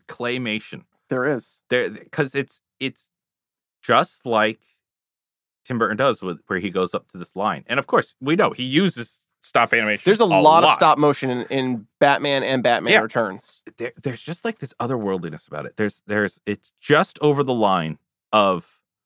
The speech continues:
Speaker 1: what's real, what's creepy, and what's, like, fa-, "Oh, that's obviously fake," you know?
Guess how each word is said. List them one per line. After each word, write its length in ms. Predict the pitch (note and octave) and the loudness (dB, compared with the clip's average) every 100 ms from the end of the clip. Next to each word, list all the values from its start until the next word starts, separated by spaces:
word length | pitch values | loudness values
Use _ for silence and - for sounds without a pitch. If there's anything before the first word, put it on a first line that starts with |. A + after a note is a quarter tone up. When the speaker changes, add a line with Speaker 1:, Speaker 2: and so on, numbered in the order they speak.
| _ _ _ _ _ _ _ - | _ _ _ _ _ _ _ -2
Speaker 1:
what's 280 | G#2+ - G2+ | -2 -2 -4
real, 340 | F#2 E2 - | -2 -2 -4
what's 220 | F2+ E2+ | -6 -6
creepy, 500 | - D#2 - B1 - _ _ _ _ _ - | -6 -10 -8 -16 -20 _ _ _ _ _ -6
and 100 | F#2+ | -2
what's, 220 | F#2+ - | -2 0
like, 160 | F2+ - _ - | -4 -4 _ -8
fa-, 120 | - | 0
"Oh, 160 | C3 B2 | 4 4
that's 300 | B2 A#2 - | 4 0 0
obviously 640 | G2+ F2+ E2+ F2 - E2 D#2+ _ | 0 0 0 -10 -12 -16 -16 _
fake," 320 | E2+ F2 - _ | -6 -6 -8 _
you 100 | A2+ | -2
know? 160 | C3 | 0